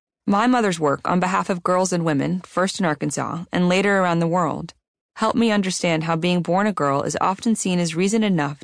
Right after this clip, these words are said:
to deny someone the right to go to school or to make her own decisions,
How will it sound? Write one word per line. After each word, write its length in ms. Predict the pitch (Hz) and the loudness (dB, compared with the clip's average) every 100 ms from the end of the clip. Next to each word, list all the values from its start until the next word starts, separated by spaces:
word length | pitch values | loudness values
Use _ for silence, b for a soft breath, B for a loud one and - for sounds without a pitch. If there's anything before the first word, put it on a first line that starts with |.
| - | -10
to 120 | 160 | -4
deny 360 | 165 175 170 202 | -2 0 0 -2
someone 440 | - 196 170 160 | 0 0 2 2
the 80 | 151 | 0
right 200 | 160 - | 0 -2
to 80 | 160 | 0
go 80 | |
to 80 | 151 | 0
school 540 | 147 - 170 180 214 - _ _ _ - | -2 -2 -2 0 -4 -10 _ _ _ -2
or 160 | 180 | 0
to 80 | 180 | 2
make 180 | 170 160 | 0 0
her 80 | 160 | 0
own 140 | 151 | 0
decisions, 640 | 147 - 180 190 185 - | -2 -2 -2 -2 -4 -8